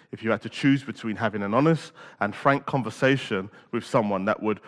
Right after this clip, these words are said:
rip their worldview apart or lovingly sparing them their naivety in the hope of seeing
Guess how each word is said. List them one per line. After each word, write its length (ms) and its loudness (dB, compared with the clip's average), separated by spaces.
rip 240 2
their 140 6
worldview 580 4
apart 440 -2
or 140 -2
lovingly 460 4
sparing 500 0
them 240 -2
their 140 2
naivety 760 0
in 100 -4
the 60 -2
hope 260 0
of 80 -8
seeing 420 -2